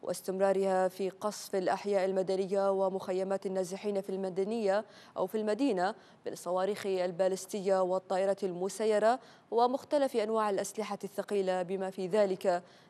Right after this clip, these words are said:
استهداف المدنيين والأعيان المدنية في السعودية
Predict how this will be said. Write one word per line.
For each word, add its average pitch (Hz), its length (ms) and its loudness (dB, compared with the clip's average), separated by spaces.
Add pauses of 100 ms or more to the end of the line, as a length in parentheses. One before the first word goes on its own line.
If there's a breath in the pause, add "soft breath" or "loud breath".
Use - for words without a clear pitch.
استهداف 196 640 0
المدنيين 190 840 0
والأعيان 196 680 0
المدنية 190 580 0
في 190 80 -8
السعودية 196 680 0